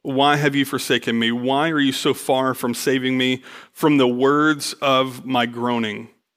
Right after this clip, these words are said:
Oh my God, I cry by day, but you do not answer, and by night, but I find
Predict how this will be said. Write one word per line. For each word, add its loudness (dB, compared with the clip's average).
Oh 4
my 4
God, 2
I 2
cry 2
by 2
day, 2
but -2
you -8
do -2
not 0
answer, 0
and 0
by 4
night, 2
but 2
I 2
find 0